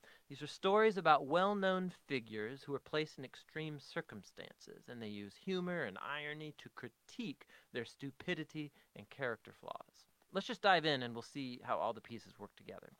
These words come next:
The story opens as God addresses Jonah and commissions him to go preach against the evil and injustice in Nineveh, the capital city of the Assyrian Empire,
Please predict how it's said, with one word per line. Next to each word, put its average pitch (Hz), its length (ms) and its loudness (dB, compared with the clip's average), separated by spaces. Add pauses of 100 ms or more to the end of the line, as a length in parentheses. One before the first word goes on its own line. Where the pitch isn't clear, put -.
(200)
The - 60 -8
story 285 340 6
opens 185 340 4
as - 200 -6
God 151 340 6
addresses 143 520 0
Jonah 120 420 2
and 120 100 -12
commissions 139 460 -6
him 143 160 -6
to 127 80 -8
go 113 160 0
preach - 420 -6
against 127 360 -8
the - 120 -20
evil 147 400 -2
and 143 160 -4
injustice 113 680 -4
in 98 220 -10
Nineveh, 95 400 -4
the - 80 -16
capital 147 400 2
city 120 380 -6 (300)
of 110 120 -6
the 113 200 -6
Assyrian 165 500 0
Empire, 117 640 0